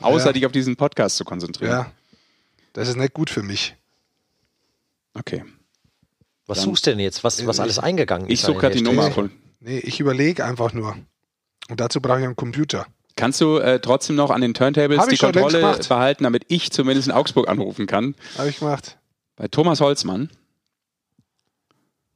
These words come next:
Speaker 1: Oh.
Speaker 3: Ist leise.
Speaker 1: Ist le-, leise.
Speaker 3: Mal lauter.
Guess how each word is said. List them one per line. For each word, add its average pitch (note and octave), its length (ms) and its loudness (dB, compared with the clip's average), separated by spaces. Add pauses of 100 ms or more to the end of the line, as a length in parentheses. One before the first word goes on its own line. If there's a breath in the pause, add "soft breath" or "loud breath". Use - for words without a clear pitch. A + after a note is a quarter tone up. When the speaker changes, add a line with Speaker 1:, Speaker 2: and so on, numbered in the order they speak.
(1160)
Speaker 1:
Oh. F#2 120 -6 (640)
Speaker 3:
Ist - 100 -14
leise. F#2 380 -4
Speaker 1:
Ist A#2 200 -6
le-, - 60 -12 (220)
leise. - 200 -10 (460)
Speaker 3:
Mal - 120 -18
lauter. - 400 -16